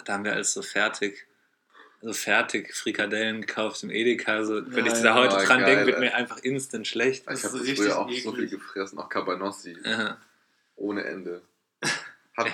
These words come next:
Speaker 1: <laughs>
Speaker 3: hat bei euch auf der Schule auch der Hausmeister, äh, Snacks verkauft?
Speaker 1: Nee,
Speaker 3: Oder
Speaker 1: wir hatten
Speaker 3: halt
Speaker 1: eine,
Speaker 3: Essen?
Speaker 1: wir hatten so eine kleine Cafeteria.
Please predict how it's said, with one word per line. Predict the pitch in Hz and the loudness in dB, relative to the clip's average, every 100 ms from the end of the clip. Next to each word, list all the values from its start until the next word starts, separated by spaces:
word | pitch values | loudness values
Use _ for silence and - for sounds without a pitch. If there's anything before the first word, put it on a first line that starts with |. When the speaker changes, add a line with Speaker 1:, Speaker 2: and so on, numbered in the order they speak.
| - | 0
Speaker 1:
<laughs> | - | -2
Speaker 3:
hat | 110 110 | -2 2
bei | 101 | 4
euch | 110 113 | 4 4
auf | 113 | 2
der | 104 | 0
Schule | 117 101 | 2 2
auch | - | 2
der | 95 | 0
Hausmeister, | 104 104 95 90 - 90 76 - 82 82 | 0 0 -2 -4 -2 -2 -2 -2 -4 -4
äh, | 82 | -6
Snacks | 92 - - | 0 0 0
verkauft? | 87 - 87 101 - - _ _ _ _ - - | -4 -4 -6 -6 -12 -20 _ _ _ _ -14 -8
Speaker 1:
Nee, | - 107 | -2 2
Speaker 3:
Oder | 104 | 2
Speaker 1:
wir | |
hatten | 101 | 2
Speaker 3:
halt | 110 | 2
Speaker 1:
eine, | 104 | 2
Speaker 3:
Essen? | 92 - | 0 0
Speaker 1:
wir | 107 | -2
hatten | 104 | -2
so | 101 | -4
eine | 98 | -8
kleine | - 101 98 | -8 -8 -6
Cafeteria. | 104 101 - 95 98 107 110 | -8 -10 -10 -6 -4 -4 -8